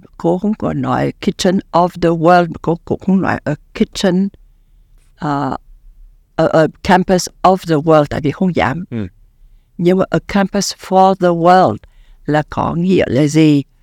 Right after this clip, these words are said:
Speaker 1: Là, à, một vườn ươm cho thế giới, có nghĩa là đón
Speaker 2: Đón, đón chào các
Speaker 1: đón
Speaker 2: tài.
Speaker 1: chào cái,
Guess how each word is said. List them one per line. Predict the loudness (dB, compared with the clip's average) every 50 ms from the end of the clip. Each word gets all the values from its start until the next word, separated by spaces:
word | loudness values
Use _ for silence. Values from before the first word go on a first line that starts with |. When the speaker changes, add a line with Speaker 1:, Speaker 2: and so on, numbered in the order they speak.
| _ _ _ _ _ _
Speaker 1:
Là, | -4 -2 0 0 0 0 0 -2 -4 -6 -10 _ _ _ _ _ _ _ _
à, | _ -2 -2 -2 -2 -2 -2 -2 -2 -4 -4 -2
một | -2 -2 -2 -2 -2
vườn | 0 2 2 2 2 0 0
ươm | 0 2 2 2 0 -2 -4
cho | -2 -2 -2 -2 -2 -2
thế | -2 -2 -2 -2
giới, | 0 -2 -2 -2 -2 -4
có | -6 -6 -6 -6 -4 -2
nghĩa | 0 0 0 0 0
là | 0 -2 -4 -4 -2
đón | 0 2 2 2 2 0 0 -2 -4 -4 -6 -14 -20 _ _ _ _ _ -20 _ _ -20 _ -20 -20 _ _
Speaker 2:
Đón, | 0 0 0 2 2
đón | 0 2 2
chào | 2 2 2 2 0 -2
các | -2 -2
Speaker 1:
đón | 0 0 0 0 0
Speaker 2:
tài. | 0 0 2 2
Speaker 1:
chào | 2 2 2 2 0 0 0
cái, | -2 -4